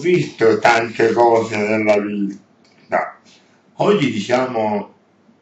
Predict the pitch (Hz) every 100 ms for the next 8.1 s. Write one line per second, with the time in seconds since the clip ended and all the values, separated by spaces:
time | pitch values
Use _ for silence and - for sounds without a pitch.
0 | _ 147 156 - 117 117 104 147 131 107
1 | 95 107 101 110 120 120 - 107 107 110
2 | 120 123 113 110 107 - - 110 107 82
3 | 107 104 104 95 92 - - - _ _
4 | _ _ _ _ _ _ 123 151 180 117
5 | 110 107 110 131 104 101 - 107 107 107
6 | 104 107 110 104 - 131 107 98 - 110
7 | 113 123 - 113 113 - 104 95 101 90